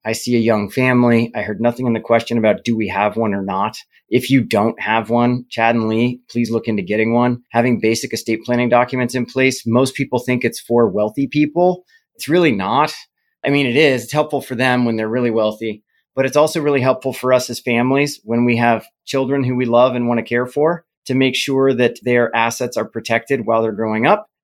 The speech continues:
Have those assets put in a trust to be distributed in the future. So at the age of majority,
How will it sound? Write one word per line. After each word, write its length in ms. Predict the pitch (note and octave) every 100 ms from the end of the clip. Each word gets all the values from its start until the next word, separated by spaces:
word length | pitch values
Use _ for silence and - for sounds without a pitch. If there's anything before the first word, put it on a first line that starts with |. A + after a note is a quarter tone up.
| -
Have 240 | C3 C3
those 160 | B2+ A#2+
assets 640 | A#2 A2+ B2 A2 - - -
put 220 | C3 -
in 180 | - A#2
a 100 | A2
trust 480 | G2+ - C#3+ - -
to 60 | A#2+
be 100 | A2
distributed 520 | G#2+ - A#2+ A2+ A2
in 60 | G#2+
the 80 | G#2
future. 540 | - D#3+ G#3 G#3 G#3 _ _ _ -
So 360 | - B2+ B2
at 180 | G#2+ A#2
the 220 | A#2+ A#2
age 280 | B2+ C3 B2
of 100 | A#2+
majority, 720 | A#2 G#2+ B2 C#3+ B2 A2 B2+